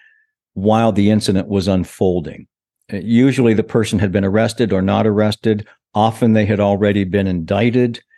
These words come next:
and then they would come see me.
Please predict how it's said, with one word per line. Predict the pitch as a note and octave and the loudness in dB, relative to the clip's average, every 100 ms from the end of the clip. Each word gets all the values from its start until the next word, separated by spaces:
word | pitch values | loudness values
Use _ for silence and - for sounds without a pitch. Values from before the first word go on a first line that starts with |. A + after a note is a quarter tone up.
| _ _ _ _ - | _ _ _ _ -4
and | G#2+ G2+ G2+ F#2+ - | 0 2 2 -2 -4
then | G#2 F2+ A#2 A#2 | -4 0 2 4
they | G#2+ | 2
would | G2 F2+ | 2 -2
come | - G2+ F#2 | -2 -2 -2
see | - - G2+ | -6 -4 -2
me. | F#2 F#2+ D#2 C#2 | 0 -2 -4 -10